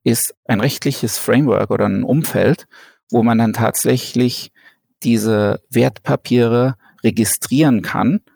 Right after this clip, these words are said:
direkt auf der Blockchain. Ich glaube, im Moment geht das nur in Liechtenstein und in der Schweiz, aber viele Länder sind eben noch nicht so weit. Und, ähm, da gibt's immer dann eine zentrale Datenbank, wo eben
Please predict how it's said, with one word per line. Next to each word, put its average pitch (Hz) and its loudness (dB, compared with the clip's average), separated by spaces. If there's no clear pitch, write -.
direkt 131 0
auf - -6
der - -2
Blockchain. - -6
Ich - -20
glaube, - 0
im 120 4
Moment 123 2
geht - 0
das 127 0
nur 147 4
in 110 0
Liechtenstein 147 -2
und 135 -2
in 120 2
der 104 0
Schweiz, - -4
aber 113 0
viele 131 2
Länder 120 4
sind 110 -2
eben 110 2
noch 107 0
nicht 113 -2
so 113 -2
weit. 104 -2
Und, 107 -2
ähm, 104 -2
da 107 -4
gibt's - -10
immer 110 0
dann 101 -2
eine 98 -4
zentrale 107 -2
Datenbank, 101 -2
wo 110 -2
eben 101 -2